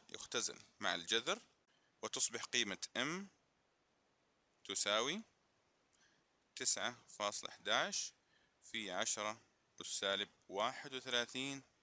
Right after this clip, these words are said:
كيلو جرام. إذن هذه هي كتلة الإلكترون. نأخذ سؤال آخر.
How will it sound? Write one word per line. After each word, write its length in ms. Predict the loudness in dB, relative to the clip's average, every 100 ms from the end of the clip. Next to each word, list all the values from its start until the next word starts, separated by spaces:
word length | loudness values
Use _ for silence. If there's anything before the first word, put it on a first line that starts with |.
| _ _ _ _ -10
كيلو 320 | -4 -2 -2
جرام. 420 | -6 -8 -12 -12 -18 _ _ _ _ _ _ _ _ _ _ _ _ _ _ _ _ _ _ _ _ _ _ _ _ -10
إذن 200 | -4 -4
هذه 420 | -2 -4 -4 -8
هي 320 | -4 -2 -2 -6 _ _ _ -12
كتلة 300 | -8 -6 -4
الإلكترون. 580 | -4 -4 -6 -4 -4 -4 -10 _ _ _ _ _ _ _ _ _ _ _ _ _ _ _ _ _ _ _ _ _ -2
نأخذ 280 | 0 0 -4
سؤال 340 | -2 4 4
آخر. 480 | 6 4 4 0 0